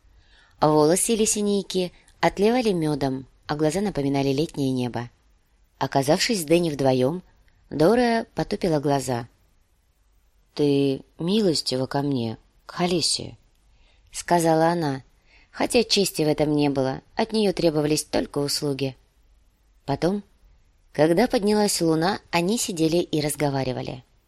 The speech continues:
Той ночью, когда явился Кхалдрога, Дэнни уже ожидала его. Застыв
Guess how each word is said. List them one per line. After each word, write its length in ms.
Той 200
ночью, 520
когда 280
явился 440
Кхалдрога, 800
Дэнни 480
уже 280
ожидала 500
его. 420
Застыв 520